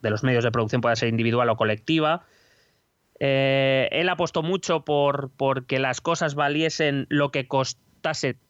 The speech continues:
eh, fabricar las cosas, es decir, eh, el, el, es la teoría del valor trabajo, donde una pro-, unos zapatos, por ejemplo, valen,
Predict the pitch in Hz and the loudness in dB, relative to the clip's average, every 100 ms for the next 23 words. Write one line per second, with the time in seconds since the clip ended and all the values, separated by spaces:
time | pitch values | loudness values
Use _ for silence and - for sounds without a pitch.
0 | _ _ - 123 117 117 113 120 120 123 | _ _ -4 0 2 0 0 -2 -2 -2
1 | 139 127 120 - 160 151 170 127 120 131 | -2 -2 -4 -2 -2 -2 -4 -6 -4 -4
2 | 117 - _ _ _ - 107 107 107 104 | -4 -8 _ _ _ -10 -4 0 0 2
3 | 104 101 101 107 - - - 67 - 113 | 0 0 -2 -4 -6 -14 -8 -6 -2 0
4 | 123 127 139 135 139 135 123 139 139 143 | 2 0 0 0 -2 -4 -2 0 0 0
5 | 135 131 127 127 135 135 156 156 139 127 | 0 0 0 -2 -2 -2 0 0 -2 0
6 | 127 127 - - - 127 127 123 123 127 | 0 0 -2 -8 -6 -4 -2 -2 -2 -2
7 | 127 135 123 120 131 135 143 147 139 127 | -2 0 0 0 -2 -2 -2 -2 -2 -2
8 | 143 143 135 135 143 151 | 0 0 0 0 0 -2